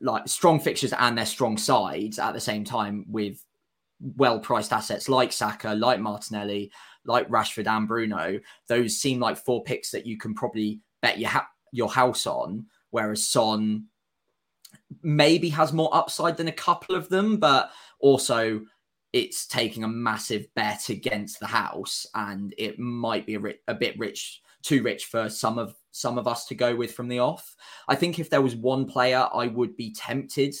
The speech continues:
to make that switch with, it, it would be Bruno. I actually, I'm really bullish on Martinelli as well. He's also in my side,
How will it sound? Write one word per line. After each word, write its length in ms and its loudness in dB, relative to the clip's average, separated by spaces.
to 440 0
make 480 0
that 340 2
switch 520 -2
with, 220 2
it, 200 -4
it 140 -2
would 320 2
be 140 -4
Bruno. 580 -2
I 180 0
actually, 440 0
I'm 160 -4
really 220 4
bullish 340 -2
on 100 -4
Martinelli 520 -6
as 100 -12
well. 140 -2
He's 160 -8
also 300 -2
in 100 -4
my 180 0
side, 540 -6